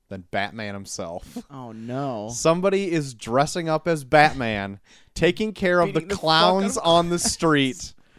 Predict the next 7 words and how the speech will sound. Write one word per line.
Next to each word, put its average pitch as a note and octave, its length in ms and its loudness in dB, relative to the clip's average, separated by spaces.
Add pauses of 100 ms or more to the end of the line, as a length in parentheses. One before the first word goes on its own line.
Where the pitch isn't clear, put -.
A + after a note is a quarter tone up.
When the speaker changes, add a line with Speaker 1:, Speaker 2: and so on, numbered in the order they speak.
(720)
Speaker 1:
to C#3+ 180 -2 (160)
give D3 360 2 (120)
kids B2+ 460 -4 (100)
hope A#2 300 0
again. E2+ 360 -8
Speaker 2:
Oh, - 240 -20 (200)
fuck. - 420 -20